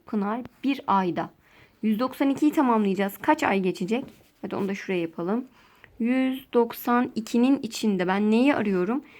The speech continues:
Kırk sekiz saat kaç kere var? Bölmeliyim o halde. Kaç defa olabilir? Dört kere dört, on altı, yüz altmış olur. Biraz yaklaşır. Dört verdim. Dört kere sekiz, otuz iki. Üç yakaladık galiba.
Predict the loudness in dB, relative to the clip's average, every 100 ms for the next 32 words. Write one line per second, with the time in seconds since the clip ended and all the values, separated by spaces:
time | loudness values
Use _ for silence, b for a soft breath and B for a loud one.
0 | B -8 -6 -4 -4 -2 -2 -2 0 0
1 | 0 -2 -2 -2 -4 -4 -2 -2 -4 -8
2 | -18 -4 0 2 2 0 0 -2 -2 -2
3 | -2 -4 B B B B -6 -2 -2 -2
4 | 0 0 0 -2 -2 -2 -2 -6 b b
5 | b _ _ _ _ _ _ -18 0 2
6 | 2 0 -2 0 0 -2 -2 0 2 0
7 | -2 -2 0 2 2 0 -2 -4 -2 -2
8 | -2 -6 -6 -2 0 0 0 -2 -2 -6
9 | -4 -8 -6 -2 -2 -2 -2 -2 -2 -6
10 | B B B 0 0 0 -2 -2 -2 -4
11 | -4 -4 -4 -8 -14 -8 -6 -6 -4 -4
12 | -4 -4 -6 -4 -4 -4 -4 -6 -4 -4
13 | -2 -2 0 -2